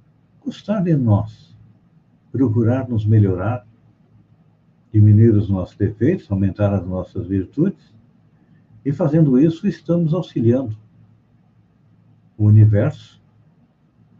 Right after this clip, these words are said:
na sua expansão, na construção da felicidade dos outros e, por consequência, estamos construindo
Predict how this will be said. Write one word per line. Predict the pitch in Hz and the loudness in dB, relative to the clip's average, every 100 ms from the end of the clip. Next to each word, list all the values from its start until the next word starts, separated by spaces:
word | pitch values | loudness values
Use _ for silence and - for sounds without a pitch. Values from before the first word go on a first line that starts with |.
| _ | _
na | 104 | -6
sua | - 110 | 0 0
expansão, | 107 - 95 - 113 151 - - _ _ _ - - _ - - _ _ _ | 0 -2 -8 -6 -6 -6 -6 -18 _ _ _ -20 -20 _ -20 -20 _ _ _
na | 151 | -10
construção | - 147 - 110 107 117 131 117 - - | -6 -6 -4 -6 -2 -4 -4 -10 -16 -12
da | 98 | -12
felicidade | - 101 101 - 101 92 92 | -4 -2 -2 -6 -10 -8 -6
dos | 110 135 107 | -4 -2 -2
outros | 143 151 196 143 | -2 -4 -6 -2
e, | 190 277 _ _ _ _ _ _ _ _ - | -2 -4 _ _ _ _ _ _ _ _ -8
por | 165 | -6
consequência, | - 202 - 113 110 131 147 143 | -4 -4 -4 -8 -6 -6 -6 -6
estamos | 113 - 123 120 107 | -8 -8 -8 -8 -8
construindo | - 147 - 117 110 113 113 107 110 | -4 -4 -4 -2 0 0 0 -2 -4